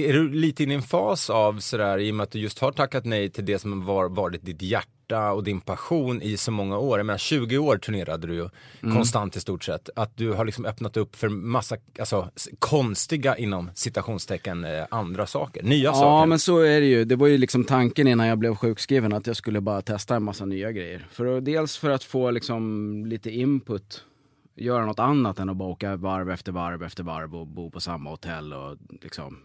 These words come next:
Speaker 2: jag älskar att f-, göra stand-up fortfarande, men jag liksom behöver en paus från det.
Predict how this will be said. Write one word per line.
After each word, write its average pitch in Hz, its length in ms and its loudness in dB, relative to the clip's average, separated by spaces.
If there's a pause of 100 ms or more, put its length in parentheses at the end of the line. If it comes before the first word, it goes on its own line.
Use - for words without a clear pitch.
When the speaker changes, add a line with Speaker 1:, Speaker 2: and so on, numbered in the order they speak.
Speaker 2:
jag 90 220 -4
älskar 117 300 -2
att 107 60 0
f-, - 120 -14
göra 98 240 -2
stand-up 85 500 -4
fortfarande, 98 440 -4
men 90 140 -4
jag 95 300 -4
liksom 92 380 -6
behöver 98 300 0
en 85 140 -6 (120)
paus - 520 -8
från 85 180 -12
det. - 140 -14